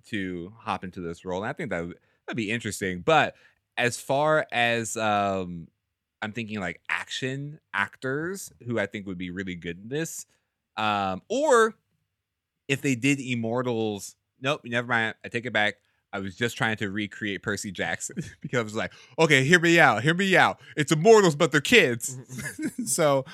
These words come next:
uh, that was a very short-lived recast remake. But, um, but this particular movie, I think Henry Cavill is, you know, the choice, and it's because he was the choice.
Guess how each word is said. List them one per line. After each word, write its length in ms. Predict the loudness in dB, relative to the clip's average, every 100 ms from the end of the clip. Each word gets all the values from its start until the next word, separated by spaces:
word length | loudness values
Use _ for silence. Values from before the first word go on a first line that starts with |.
| -16 -16 -18 _
uh, 340 | 4 8 8 8
that 180 | 4 4
was 260 | 2 2
a 320 | 4 4 4 2 -6
very 360 | -8 0 2 2
short-lived 560 | 2 0 0 -2 -2
recast 400 | -4 -2 -2 -2
remake. 320 | -6 -6 -6 -10 -20 _
But, 220 | 2 2
um, 380 | 2 2 0 -4 _
but 160 | -4 -4 -4
this 260 | -6 -6 -6
particular 440 | -6 -6 -4 -4
movie, 400 | -4 -4 -4 -4
I 80 | -4
think 240 | -4 -8
Henry 180 | -10 -10
Cavill 440 | -6 -6 -6 -10 -12
is, 280 | -14 -16 _ _ _ _ _
you 80 | -18
know, 160 | -18 -16
the 80 | -16
choice, 400 | -14 -14 -12 -10 -6
and 380 | -6 -8 -10 -12
it's 240 | -12 -12
because 360 | -16 -8 -8 -8
he 140 | -10
was 360 | -6 -4 -4 -8 -14
the 240 | -12 -8 -8
choice. 400 | -8 -14 -16